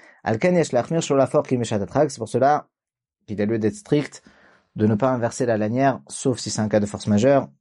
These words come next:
si toutefois il n'a pas une autre lanière. Et justement, à l'endroit où ça s'est craqué, alors en fait, c'est, c'est, c'est, c'est vraiment, euh, faible, et donc il ne peut pas faire avec le nœud, donc pour pouvoir attacher au bras,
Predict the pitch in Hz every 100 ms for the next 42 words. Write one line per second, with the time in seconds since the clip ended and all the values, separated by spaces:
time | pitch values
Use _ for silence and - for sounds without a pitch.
0 | _ - - 110 - 123 123 117 104 107
1 | 110 110 - 92 117 143 139 - _ _
2 | _ - 117 131 127 - 107 - 123 143
3 | 131 120 117 135 131 117 - 113 110 -
4 | 107 147 147 139 _ _ _ - 107 104
5 | 123 110 - 104 95 - 92 98 90 95
6 | 104 113 107 98 95 92 - - 131 123
7 | 107 95 113 117 110 104 104 117 107 110
8 | 101 113 110 - _ _ _ _ _ _
9 | 92 101 107 117 104 101 - 92 98 101
10 | 98 - 92 90 123 139